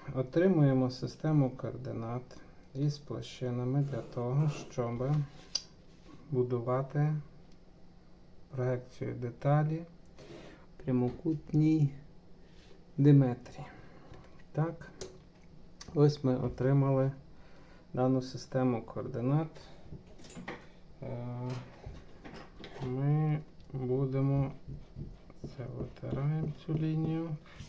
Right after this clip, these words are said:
мати наступне. Ми будемо мати вісь X, вісь Z і вісь Y. Значить,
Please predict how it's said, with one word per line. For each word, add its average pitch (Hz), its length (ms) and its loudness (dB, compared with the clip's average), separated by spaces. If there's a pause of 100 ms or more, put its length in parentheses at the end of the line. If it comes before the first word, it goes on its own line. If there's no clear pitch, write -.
(1080)
мати 131 340 0
наступне. 117 640 -2
Ми 123 180 0
будемо 110 500 -6
мати 117 360 -8 (180)
вісь 120 440 -6 (120)
X, - 500 -6 (460)
вісь 113 500 -8
Z 131 360 -2 (520)
і 120 60 -8
вісь 120 580 -4 (280)
Y. 113 200 -6 (1800)
Значить, 123 640 -2